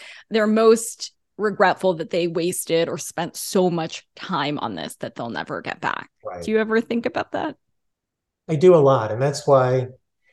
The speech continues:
Speaker 2: look, most, most times I go to court, court or threaten to go to court,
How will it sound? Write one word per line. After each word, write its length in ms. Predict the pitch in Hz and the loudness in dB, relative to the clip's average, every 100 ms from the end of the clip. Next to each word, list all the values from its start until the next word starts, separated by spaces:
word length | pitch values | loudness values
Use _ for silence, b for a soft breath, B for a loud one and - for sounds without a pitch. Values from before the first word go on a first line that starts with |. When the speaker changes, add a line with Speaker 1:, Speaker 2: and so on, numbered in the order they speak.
| _ | _
Speaker 2:
look, 160 | 151 135 | 0 6
most, 480 | 175 202 - - - - | 6 6 2 -8 -20 -2
most 320 | 165 196 202 | 2 2 2
times 240 | 196 160 | 0 0
I 60 | 151 | 0
go 160 | 139 | 0
to 140 | 127 - - _ - _ | 0 -4 -14 _ -20 _
court, 380 | 147 139 147 - | 2 2 2 0
court 260 | 151 143 | 2 2
or 80 | 120 | 0
threaten 280 | - 135 135 | 0 0 0
to 60 | |
go 160 | 123 123 | -2 -2
to 140 | 113 | -2
court, 600 | - - 113 107 98 - | -6 -4 0 0 -2 -10